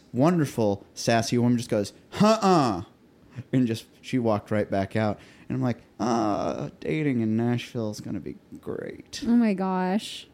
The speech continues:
Speaker 1: So never again.
Speaker 2: Yeah, that's crazy. Four Long Islands in one hour is insane
Speaker 1: One Long
Speaker 2: behavior.
Speaker 1: Island in an hour is too many.
Speaker 2: Yeah, I mean,
Speaker 1: Isn't
Speaker 2: that's
Speaker 1: that, like, five shots?
Speaker 2: Well, no, but it is, it is a heavy pour.
Speaker 1: Bunch of liquor.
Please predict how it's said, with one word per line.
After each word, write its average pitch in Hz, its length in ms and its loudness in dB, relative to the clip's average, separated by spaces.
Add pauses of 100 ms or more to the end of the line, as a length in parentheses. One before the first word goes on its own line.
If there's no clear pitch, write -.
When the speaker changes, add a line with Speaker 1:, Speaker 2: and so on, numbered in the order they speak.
(300)
Speaker 1:
So - 260 -14
never 104 240 -2
again. 95 280 -6 (260)
Speaker 2:
Yeah, 208 260 4
that's 208 280 0
crazy. 202 340 -2
Four 226 400 2
Long 208 300 2
Islands 190 460 2
in 196 120 2
one 185 160 2
hour 175 320 0
is 170 240 -4
insane 170 520 0
Speaker 1:
One 208 260 6
Long 190 160 4
Speaker 2:
behavior. 131 60 4 (200)
Speaker 1:
Island 95 380 -2 (320)
in 131 160 2
an 107 120 2
hour 90 300 0
is - 80 -8
too - 220 -6
many. - 420 -10
Speaker 2:
Yeah, 226 260 4
I 180 120 -2
mean, 214 140 4
Speaker 1:
Isn't 220 200 6
Speaker 2:
that's 196 160 2
Speaker 1:
that, 262 60 0
like, 254 40 2
five 139 280 2
shots? - 520 0 (280)
Speaker 2:
Well, 277 420 4 (200)
no, 190 420 2
but 240 160 4
it 240 160 4
is, 247 500 0
it 214 160 2
is 214 160 4
a 208 60 2
heavy 185 320 2
pour. 160 640 -4
Speaker 1:
Bunch 143 340 2
of 113 120 0
liquor. - 340 -6